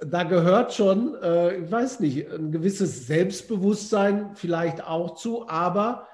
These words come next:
eine gewisse Öffnung, um sich da überhaupt hinauszutrauen. Und wenn man diese, diesen Mut zur Verletzlichkeit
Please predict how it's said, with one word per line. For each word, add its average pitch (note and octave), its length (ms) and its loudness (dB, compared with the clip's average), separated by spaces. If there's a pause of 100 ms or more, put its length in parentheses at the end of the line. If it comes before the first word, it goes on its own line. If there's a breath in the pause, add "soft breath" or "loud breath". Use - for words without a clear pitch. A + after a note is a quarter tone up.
(220 loud breath)
eine D#3+ 100 -2
gewisse F#3 400 2
Öffnung, G3+ 600 0
um F#3+ 180 -4
sich E3 160 -4
da F3+ 160 0
überhaupt F3 360 -2
hinauszutrauen. D3 1000 -4
Und A#2 80 -6
wenn F3 140 2
man F#3 180 2
diese, E3+ 460 0 (600 loud breath)
diesen D#3+ 320 -2
Mut G3+ 400 6
zur G#3 180 0
Verletzlichkeit F3+ 1160 -2